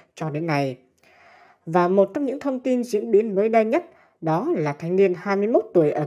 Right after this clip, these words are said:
Cà Mau gọi điện cho hiệp sĩ Nguyễn Thanh Hải và mạo danh là nghi can giết nhiều người,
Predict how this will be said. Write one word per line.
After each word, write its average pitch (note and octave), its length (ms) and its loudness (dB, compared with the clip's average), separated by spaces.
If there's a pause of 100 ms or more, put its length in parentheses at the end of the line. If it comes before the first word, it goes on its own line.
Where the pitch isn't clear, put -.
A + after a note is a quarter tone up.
Cà D#3 100 0
Mau F#3+ 360 4 (280)
gọi G#3 220 2
điện G#3+ 300 0
cho C#4+ 140 -4
hiệp E3+ 220 -6
sĩ G3 380 -4
Nguyễn F3+ 300 -2
Thanh B3 160 -6
Hải C3 300 -2 (420)
và F#3+ 240 2
mạo F#3 260 0
danh G#3 260 0
là D#3+ 140 -2
nghi D3 200 -4
can D3+ 360 -2
giết F3+ 320 -2
nhiều E3+ 180 2
người, D#3 320 4